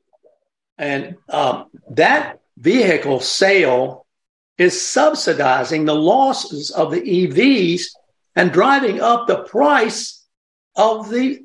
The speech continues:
F one fifties, Ted. And I don't know if you checked lately, the price of automobiles. I don't know how in the world anybody can afford an automobile. We're talking about just an automobile,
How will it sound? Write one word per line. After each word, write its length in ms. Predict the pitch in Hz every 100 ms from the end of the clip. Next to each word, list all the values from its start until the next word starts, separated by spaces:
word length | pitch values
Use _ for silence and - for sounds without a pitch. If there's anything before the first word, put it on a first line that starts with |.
| -
F 240 | 233 233
one 240 | 220 220 214
fifties, 680 | - 294 320 - 156 127
Ted. 320 | - 143 147 - _ _ _
And 200 | 180 180
I 180 | - 240
don't 180 | 302 254
know 140 | 214
if 80 | 190
you 120 | 151
checked 440 | - 247 320 320
lately, 520 | 190 131 117 147 185 - _ _ _ _ _ _
the 120 | 214
price 420 | - 262 302 -
of 120 | 220 -
automobiles. 760 | 247 311 302 226 120 - - -
I 160 | 294
don't 180 | 330 269
know 160 | 208 190
how 320 | - 285 262
in 60 | 180
the 80 |
world 640 | 147 139 269 233 156 - - _ _ _ _ _ _ _
anybody 520 | 247 269 214 185 151 143
can 220 | 151 143
afford 540 | 123 - - 180 165
an 120 | 131
automobile. 640 | - 143 175 147 117 117 - _ _ _ _ -
We're 140 | 285
talking 400 | - - - 175
about 480 | 151 147 156 - -
just 180 | 214 -
an 80 | 233
automobile, 600 | 339 359 - - -